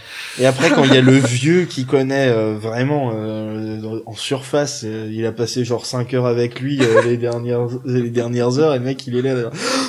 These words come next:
J'arrive pas à croire qu'il soit mort. <laughs> C'est dingue. Toi qui viens me consoler, toi qui viens de perdre toute ta famille, ta planète, allez, viens là. » <laughs> Aucun sens.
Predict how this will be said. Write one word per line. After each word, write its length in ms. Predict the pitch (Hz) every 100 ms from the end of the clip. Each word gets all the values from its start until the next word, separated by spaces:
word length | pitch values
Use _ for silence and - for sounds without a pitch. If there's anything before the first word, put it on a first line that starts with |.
| 214 427
J'arrive 300 | 381 311 -
pas 140 | 190
à 60 | 233
croire 320 | 233 240 262
qu'il 140 | 165
soit 260 | 151 233 185
mort. 540 | 208 220 208 185 165 160 -
<laughs> 280 | - 302 277
C'est 160 | 240 359
dingue. 520 | 233 247 220 220 151 202 190 -
Toi 180 | 214
qui 380 | 202 185 165 180 180 -
viens 280 | 151 196 214
me 40 |
consoler, 500 | 208 202 - 208 226
toi 200 | - 202
qui 100 | 196
viens 200 | 160 165
de 40 |
perdre 340 | 165 190 180 190
toute 220 | 165 160
ta 160 | 160 156
famille, 460 | - 160 185 202
ta 140 | 190 131
planète, 640 | 131 147 170 202 208 202
allez, 340 | 160 175 202 185
viens 240 | 170 208
là. » 280 | 233 220 202 - 320 - - - - - - _ _ - -
<laughs> 800 | 262 147 - 185 156 180 151 -
Aucun 380 | 180 - 180 170
sens. 500 | - 156 160 -